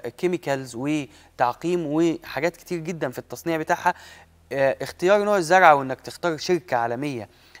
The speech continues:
آه، ليها أبروف. آه، الشركات دي بتاخد، بتعمل سيرفيس تريتمنت معين.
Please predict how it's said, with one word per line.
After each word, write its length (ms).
آه، 420
ليها 300
أبروف. 420
آه، 280
الشركات 520
دي 320
بتاخد، 680
بتعمل 420
سيرفيس 360
تريتمنت 520
معين. 380